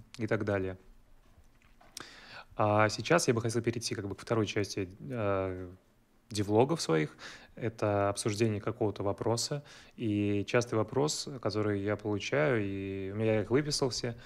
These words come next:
ам, выписываю регулярно, а, это то, как проходит, а, типичный как бы пайплайн разработки игры у меня. Ну, мне кажется, он у всех индюков примерно одинаковый на самом деле.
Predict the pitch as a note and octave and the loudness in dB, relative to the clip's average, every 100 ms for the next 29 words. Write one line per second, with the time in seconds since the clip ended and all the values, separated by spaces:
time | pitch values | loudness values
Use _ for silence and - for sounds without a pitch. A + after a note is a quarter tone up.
0 | - - - A#2 G#2 G#2 G2+ G2 G2 - | -20 -20 -8 0 2 2 0 -4 -8 -14
1 | - - G#2 C3 D3 - A#2+ A#2 G#2+ A2 | -20 -6 -4 -2 -4 0 0 2 2 2
2 | G#2+ G#2 A2 C3+ A2 G#2+ - A2 A2+ B2+ | 2 -2 -6 -2 0 0 -2 0 0 2
3 | D3 D3 - - C3+ C3 - - F#2+ C3+ | 4 2 -2 0 2 2 0 -4 2 6
4 | C#3 B2+ - - - - _ A2 G2+ G2+ | 6 6 -2 -20 -20 -20 _ -2 0 2
5 | G2 A#2 - _ _ _ _ _ _ _ | 0 -4 -12 _ _ _ _ _ _ _
6 | - - - - - A#2+ - C3+ - A2+ | -20 -20 -20 -20 -8 -6 -2 -2 0 0
7 | G#2+ A2 G2 G2 A#2+ A2+ B2+ B2+ A2+ G#2 | 0 -2 -2 4 6 6 6 6 8 4
8 | G#2+ G#2+ A2+ - G#2+ A#2 D3+ E3+ - _ | 2 2 0 0 -2 2 2 0 -8 _
9 | _ - A#2+ A2 G#2 G2+ G#2 - _ _ | _ -8 -4 -2 -2 -4 -8 -18 _ _
10 | _ _ - - _ _ - - - B2 | _ _ -20 -20 _ _ -20 -20 -6 -2
11 | A#2+ A2 G#2+ G#2+ - G#2+ G2+ G2+ A2 G2 | 0 0 0 0 -2 -4 -4 -2 -4 -4
12 | G2 G2 G#2 - G#2 G2 G#2 G#2 B2 D#3+ | -4 -4 -4 -4 -4 -4 -4 -4 -4 -4
13 | - G#2 G2 - G2 G#2+ G2 F#2+ | -4 -6 -8 -8 -6 -4 -4 -6